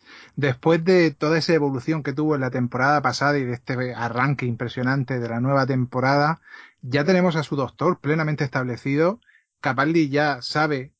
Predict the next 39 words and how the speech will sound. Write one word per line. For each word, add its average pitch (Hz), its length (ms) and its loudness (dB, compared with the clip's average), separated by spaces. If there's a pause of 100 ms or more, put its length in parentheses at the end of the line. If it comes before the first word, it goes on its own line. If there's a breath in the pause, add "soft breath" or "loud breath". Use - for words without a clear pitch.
cómo 160 220 2
interpretarlo, 143 720 -2
sabe 139 460 -4 (140)
qué 147 180 0
dar 139 260 0
de, 131 280 -6
de 123 180 -6
sí 160 240 0
en 139 120 -4
cada 135 300 0
escena. 156 480 -2 (1160 loud breath)
Y 156 440 4
está 131 220 -2
completamente 185 440 2
diferenciado. 135 720 0
O 143 60 -18
sea, 117 260 -6
quizá - 260 -4
en 185 80 0
la 214 60 -2
temporada 185 440 0
pasada, 175 400 2
como 139 160 -6
estábamos 156 420 -2
en 156 140 -2
pleno 156 260 -2
desarrollo 147 520 0
del 135 180 -4
personaje, 139 540 -2
costaba 135 420 -2
un 165 160 2
poco 139 220 -2
diferenciar 131 520 -2
a 151 60 0
este 156 180 -2
Doctor 135 380 0
de 180 100 2
Doctores 131 420 0
anteriores. 127 680 0